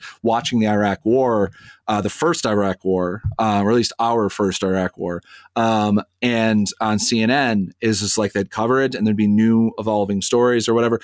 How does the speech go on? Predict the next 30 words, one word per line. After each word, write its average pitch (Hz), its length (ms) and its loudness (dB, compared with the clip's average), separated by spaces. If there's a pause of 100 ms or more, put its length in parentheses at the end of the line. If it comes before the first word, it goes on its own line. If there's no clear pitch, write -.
(280)
But - 80 -2
the - 80 -2
problem 143 340 -2
is, 123 120 2
is 110 80 0
that 107 160 -2
now 113 160 0
you 110 160 2
have 107 140 -2
all, 104 360 0
uh, 104 300 -2
like, 98 160 -4
on 98 80 -2
M 95 100 0
S 95 140 -4
N 90 60 -4
B 92 60 -4
C 143 200 -2
in 123 80 0
particular, 98 560 -4 (240)
you 117 100 0
have 110 140 0
all 117 160 0
these 113 140 0
different 107 260 -2
shows 123 480 0
with 98 140 -2
different 98 280 -4
hosts. 131 400 -2
So 107 340 2